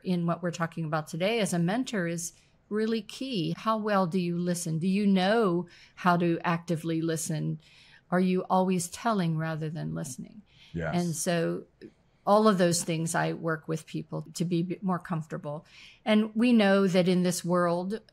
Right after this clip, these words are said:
Speaker 1: today, you have to be comfortable in video and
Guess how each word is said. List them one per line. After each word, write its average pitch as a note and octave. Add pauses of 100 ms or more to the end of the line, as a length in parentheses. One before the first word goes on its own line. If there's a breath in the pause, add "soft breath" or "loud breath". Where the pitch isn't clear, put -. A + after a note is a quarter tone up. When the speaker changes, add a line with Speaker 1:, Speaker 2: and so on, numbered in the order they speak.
Speaker 1:
today, E3+
you G3+
have F#3+
to F3
be E3+
comfortable F3
in E3
video E3 (500)
and E3+